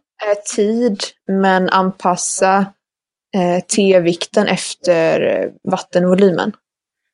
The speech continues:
Speaker 1: Och då ska jag poppa in, du sa ju det här med konstnärliga. Eh, det står då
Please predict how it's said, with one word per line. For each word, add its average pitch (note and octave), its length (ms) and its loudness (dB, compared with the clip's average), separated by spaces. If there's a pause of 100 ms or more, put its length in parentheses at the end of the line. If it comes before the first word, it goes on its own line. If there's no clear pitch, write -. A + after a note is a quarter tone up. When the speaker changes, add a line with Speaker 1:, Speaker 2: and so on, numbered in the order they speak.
(180)
Speaker 1:
Och B2+ 80 -6
då A2+ 100 -2
ska - 140 -2
jag C#3 380 0
poppa C#3+ 260 0
in, B2 220 0
du B2 100 -2
sa C#3+ 140 0
ju C3+ 60 0
det C#3 80 0
här C3+ 120 2
med A2 460 -2
konstnärliga. A#2+ 720 0
Eh, G#2+ 520 -10
det A2+ 100 -14
står A#2 260 -2
då A2 300 0